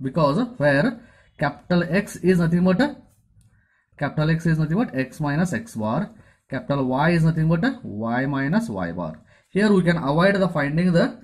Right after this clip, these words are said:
sigma x and sigma y, directly I can find out the correlation coefficient. Therefore,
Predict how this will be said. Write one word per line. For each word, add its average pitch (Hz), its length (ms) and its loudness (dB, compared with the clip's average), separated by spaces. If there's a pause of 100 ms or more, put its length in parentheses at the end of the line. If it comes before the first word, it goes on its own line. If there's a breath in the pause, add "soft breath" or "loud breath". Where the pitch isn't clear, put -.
(160)
sigma 151 380 -2
x 160 100 -4
and 165 160 2
sigma 127 320 -2
y, 143 160 0
directly 135 440 -2
I 123 40 -2
can 117 180 -4
find 127 200 0
out 135 100 -2
the 220 240 2 (880)
correlation 123 360 -2
coefficient. 107 420 -6
Therefore, 139 540 -4